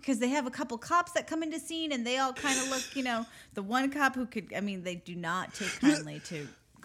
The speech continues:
Speaker 2: only
Speaker 1: college
Speaker 2: thing
Speaker 1: pranks.
Speaker 2: I thought when I saw him is I was like, "I think that's the killer from No Country for Old Men." I think somehow he
Speaker 1: <laughs>
Speaker 2: wandered into this movie
Speaker 1: Maybe that's how it
Speaker 2: onto
Speaker 1: happened.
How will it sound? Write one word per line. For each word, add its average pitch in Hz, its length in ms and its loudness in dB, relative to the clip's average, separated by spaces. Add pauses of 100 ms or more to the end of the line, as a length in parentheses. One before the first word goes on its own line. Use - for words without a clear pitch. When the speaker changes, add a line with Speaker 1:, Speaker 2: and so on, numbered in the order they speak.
Speaker 2:
only 196 120 10
Speaker 1:
college 370 140 6
Speaker 2:
thing 349 120 4
Speaker 1:
pranks. 208 200 8
Speaker 2:
I 381 40 4
thought 185 280 4
when 185 80 6
I 175 120 8
saw 277 260 4
him 254 80 -2
is 165 120 4
I 185 60 6
was 170 160 2
like, 156 240 2 (140)
"I 165 160 4
think 330 260 0
that's 123 240 2
the 147 80 2
killer 170 300 2
from 170 180 -4
No 185 160 2
Country 214 380 0
for 233 180 2
Old 226 220 2
Men." 202 500 2
I 220 120 10
think 330 180 10
somehow 247 560 8
he 262 180 6
Speaker 1:
<laughs> - 0 -
Speaker 2:
wandered 226 680 4
into 240 440 4
this 202 340 6
movie 220 300 4
Speaker 1:
Maybe 190 240 4
that's 170 280 4
how 175 120 0
it 170 120 -2
Speaker 2:
onto 247 340 6
Speaker 1:
happened. 233 180 6